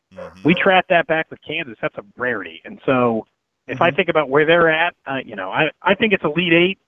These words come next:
Speaker 2: where you start talking about where they're gonna lose. And if it's before that, it's a disappointment, even though that they're tied for the record for losses for a number one seed in the history of the N C double A.
Speaker 1: So,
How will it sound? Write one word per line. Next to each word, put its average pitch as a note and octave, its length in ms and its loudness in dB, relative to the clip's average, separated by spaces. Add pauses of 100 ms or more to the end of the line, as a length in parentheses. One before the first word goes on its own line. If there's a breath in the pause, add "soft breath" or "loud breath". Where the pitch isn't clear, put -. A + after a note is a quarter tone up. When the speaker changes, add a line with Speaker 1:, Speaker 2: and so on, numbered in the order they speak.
Speaker 2:
where D#3+ 120 0
you D#3 120 0
start E3+ 260 0
talking E3 260 0
about D3 200 2
where D3+ 100 4
they're C#3+ 80 4
gonna C3+ 180 2
lose. D3 380 4 (560)
And C3+ 120 0
if B2+ 100 -4
it's C#3+ 180 -2
before E3+ 340 4
that, C#3+ 240 4
it's C3 140 -4
a B2+ 40 -10
disappointment, A#2+ 680 -8
even G3 260 4
though F3+ 320 6
that C#3+ 180 -4
they're C#3+ 220 -2
tied D3+ 200 -4
for - 80 -20
the C3+ 80 -4
record C3 340 -8
for A#2 100 -12
losses A#2+ 460 -8
for - 100 -6
a - 40 -10
number - 240 -2
one - 120 -6 (100)
seed F#2 160 -10
in G2 60 -16
the G2 120 -8
history - 240 -10
of - 60 -20
the - 60 -20
N - 60 -20
C - 260 -20
double - 140 -10
A. G1+ 120 -4 (520)
Speaker 1:
So, A#2 800 -4